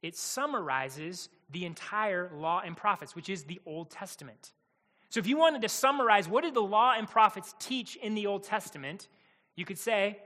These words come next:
"Well, do to others what you would have them do to you." So what's important to understand is that this statement is summarizing Old Testament. So there's some content to it. It's not just this free-floating proverb.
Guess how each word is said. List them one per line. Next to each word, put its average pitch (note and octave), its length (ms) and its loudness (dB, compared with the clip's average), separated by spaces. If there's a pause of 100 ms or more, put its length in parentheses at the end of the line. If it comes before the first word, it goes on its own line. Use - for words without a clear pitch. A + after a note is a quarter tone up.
(100)
"Well, E3 280 0 (180)
do F#3+ 320 -8 (100)
to - 180 -8
others D#3 500 -4 (220)
what D3+ 180 -12
you D#3+ 60 -8
would E3 100 -8
have B2+ 200 -4
them D3 140 -12
do B2 160 -16
to D#3+ 140 -14
you." F#3 320 -6 (680)
So A3 300 2 (300)
what's A#3 200 4
important C#4+ 500 0
to B3 100 0
understand A3 760 0
is F#3 140 -4
that F3+ 200 0
this A3 140 -2
statement F#3+ 840 -2 (500)
is E3 120 -4
summarizing F#3 840 0 (100)
Old G#3 280 -2
Testament. - 580 -12
So D#3+ 100 -12
there's D#3 200 -10
some G#3+ 260 -6 (280)
content A3+ 680 -2
to G#3+ 200 -4
it. A#2+ 120 -10 (280)
It's - 100 -18
not G#3 120 0
just B3 180 -8
this A#3+ 140 -10
free-floating G#3+ 800 -4
proverb. C#3+ 460 0